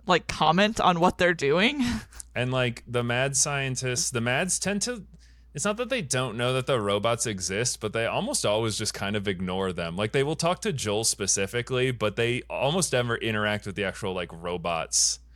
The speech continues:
Speaker 2: Uh,
Speaker 1: Yeah, I mean, they know they're there. They just, they're not talk-, they're not there to talk to them. They're there to talk to
Speaker 2: Yeah.
Speaker 1: Joel.
Speaker 2: Yeah.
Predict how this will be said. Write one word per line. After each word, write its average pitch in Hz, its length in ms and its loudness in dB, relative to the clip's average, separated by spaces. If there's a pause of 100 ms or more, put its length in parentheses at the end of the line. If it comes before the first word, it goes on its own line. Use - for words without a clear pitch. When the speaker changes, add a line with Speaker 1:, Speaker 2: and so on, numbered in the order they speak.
(520)
Speaker 2:
Uh, 82 420 -2 (220)
Speaker 1:
Yeah, 262 160 6
I 262 60 6
mean, 262 120 4
they 277 100 2
know 269 180 6
they're 214 140 6
there. 175 520 6
They 185 160 4
just, - 400 -2 (260)
they're 190 160 4
not 220 200 6
talk-, 196 400 6
they're 202 100 2
not 220 240 6
there 175 220 6
to 165 80 0
talk 175 320 2
to 143 120 -6
them. 127 280 -2
They're 147 140 2
there 170 120 6
to 170 60 -4
talk 160 200 4
to 143 80 -4
Speaker 2:
Yeah. 139 40 -10
Speaker 1:
Joel. 123 520 2
Speaker 2:
Yeah. 92 320 0